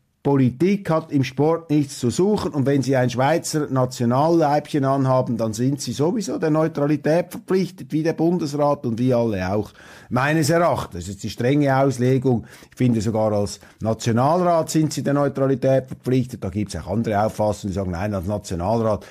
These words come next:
kannst du jederzeit andere Länder kritisieren, kannst das machen. Vermutlich ist das gar nicht schlecht, ähm, wenn das so läuft, aber ein Nationalteam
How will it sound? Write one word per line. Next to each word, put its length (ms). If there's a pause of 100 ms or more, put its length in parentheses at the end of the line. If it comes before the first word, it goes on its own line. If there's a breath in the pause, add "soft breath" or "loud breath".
(220 loud breath)
kannst 340
du 140 (160 loud breath)
jederzeit 720
andere 340
Länder 320
kritisieren, 640
kannst 300
das 100
machen. 360 (180 loud breath)
Vermutlich 440
ist 180
das 120
gar 220
nicht 160
schlecht, 420 (280 loud breath)
ähm, 340
wenn 220
das 160
so 180
läuft, 340
aber 140
ein 160
Nationalteam 1160